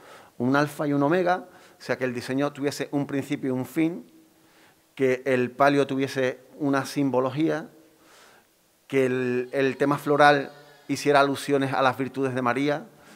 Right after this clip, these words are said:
como mujer, tanto teologales como ejemplo de mujer, de vida, eh, que la ornamentación, eh,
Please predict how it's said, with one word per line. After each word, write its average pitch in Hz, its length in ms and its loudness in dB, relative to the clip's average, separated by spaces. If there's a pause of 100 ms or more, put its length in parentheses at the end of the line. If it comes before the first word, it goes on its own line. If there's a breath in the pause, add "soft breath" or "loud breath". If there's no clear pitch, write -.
(160 loud breath)
como 123 240 -2
mujer, 123 500 -2 (160)
tanto 127 300 -4
teologales 127 440 -2
como 123 280 -2
ejemplo 135 260 -2
de 131 80 -4
mujer, 131 320 -6
de 127 140 -2
vida, 143 400 -4 (720 loud breath)
eh, 123 340 -4 (360)
que 139 160 -2
la 135 120 0
ornamentación, 131 1080 -4 (420 loud breath)
eh, 127 480 0